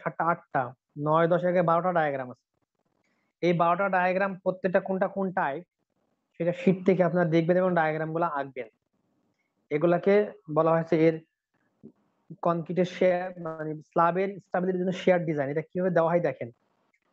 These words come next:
প্র্যাকটিক্যালি হচ্ছে এই বিমের মাঝে, মানে স্ল্যাবের মাঝে যখন স্ল্যাবটা ডিজাইন করা হয়, যেখানে কলাম থাকে, যেখানে কলাম থাকে,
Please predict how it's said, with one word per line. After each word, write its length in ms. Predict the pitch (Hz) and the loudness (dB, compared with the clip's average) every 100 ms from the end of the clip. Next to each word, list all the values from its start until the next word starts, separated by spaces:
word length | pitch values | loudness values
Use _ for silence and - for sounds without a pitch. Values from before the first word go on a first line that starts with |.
| - | -2
প্র্যাকটিক্যালি 420 | 175 180 196 196 | 0 2 2 2
হচ্ছে 240 | 196 - 180 226 - _ _ _ _ - | -2 -2 -2 -2 -6 _ _ _ _ -4
এই 60 | 156 | -2
বিমের 260 | 156 190 202 196 | 2 2 2 0
মাঝে, 240 | 180 165 233 277 _ _ _ _ _ _ _ _ _ _ _ _ _ _ _ _ _ _ _ _ _ _ _ _ _ _ - | -2 -2 -4 -8 _ _ _ _ _ _ _ _ _ _ _ _ _ _ _ _ _ _ _ _ _ _ _ _ _ _ -4
মানে 140 | 165 165 | -2 0
স্ল্যাবের 340 | - 185 190 202 | 0 0 0 -6
মাঝে 140 | 196 170 | -6 -4
যখন 160 | 170 175 | -4 -4
স্ল্যাবটা 320 | 175 180 180 196 | -2 -2 0 -2
ডিজাইন 200 | 180 190 202 | 0 -2 2
করা 140 | 196 151 | 0 2
হয়, 160 | 151 233 - _ _ _ _ - | 0 -2 -8 _ _ _ _ -12
যেখানে 380 | 147 175 202 208 196 | -2 0 2 2 2
কলাম 260 | 190 190 196 | 0 -2 -4
থাকে, 240 | 202 - 156 233 - _ _ _ _ _ _ _ _ _ _ _ _ _ _ _ _ _ _ _ _ _ _ _ _ _ _ _ _ _ | -12 -10 -8 -10 -14 _ _ _ _ _ _ _ _ _ _ _ _ _ _ _ _ _ _ _ _ _ _ _ _ _ _ _ _ _
যেখানে 380 | 139 147 156 180 180 | -8 -4 4 6 6
কলাম 240 | 160 156 160 175 | 4 4 2 -2
থাকে, 240 | 170 - | 0 2